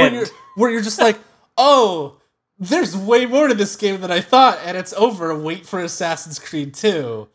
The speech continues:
Speaker 2: Um, that stuff, like, those, those seeds are in there.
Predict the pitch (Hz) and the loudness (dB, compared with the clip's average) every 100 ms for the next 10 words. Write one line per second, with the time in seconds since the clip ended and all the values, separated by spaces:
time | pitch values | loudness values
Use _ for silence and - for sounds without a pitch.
0 | _ _ _ _ - 143 139 131 123 123 | _ _ _ _ 2 2 4 0 -4 -8
1 | 131 _ _ _ _ _ _ _ _ _ | -16 _ _ _ _ _ _ _ _ _
2 | - 143 135 175 214 - - - 123 113 | -18 -10 0 2 2 0 -10 -4 -4 -4
3 | - - _ _ _ _ 151 151 - _ | -10 -20 _ _ _ _ -6 -6 -8 _
4 | _ _ _ _ _ _ - 143 175 139 | _ _ _ _ _ _ -12 -4 -2 -4
5 | 143 156 151 - - 226 226 156 135 120 | -8 -6 -4 -6 -10 -8 -6 -6 -8 -8
6 | 131 127 113 104 98 | -6 -6 -8 -12 -16